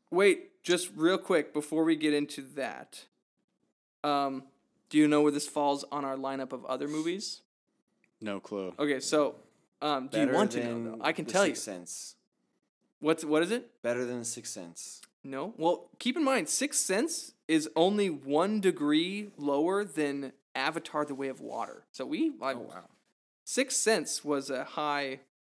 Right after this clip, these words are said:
Speaker 1: movie. It was in the eighties, but, um, this one is right above No Country for Old Men, which is very interesting because I feel like that's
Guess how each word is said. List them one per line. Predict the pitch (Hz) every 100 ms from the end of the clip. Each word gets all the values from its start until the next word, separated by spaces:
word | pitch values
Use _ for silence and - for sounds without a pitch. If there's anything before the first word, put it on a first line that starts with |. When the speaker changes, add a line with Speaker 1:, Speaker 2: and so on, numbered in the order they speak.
| _ _ _ -
Speaker 1:
movie. | 143 - 85 - _ _ _ _ _
It | -
was | 160
in | 147
the | 139
eighties, | 120 107 - - -
but, | 151 139 - _ _ _ _ _ _ _ _ _ _ _ _ -
um, | 160 151 143
this | 190 - -
one | 147 139 139 - _
is | 160 143
right | 135 151 214
above | 226 202 185 170
No | 160
Country | 180 190 180 190
for | - 160
Old | 165
Men, | 165 147 131 151 _ _ -
which | 151
is |
very | 196 359
interesting | 370 349 294 - 127 123
because | 151 175
I | 175
feel | 196
like | 190 170
that's | 170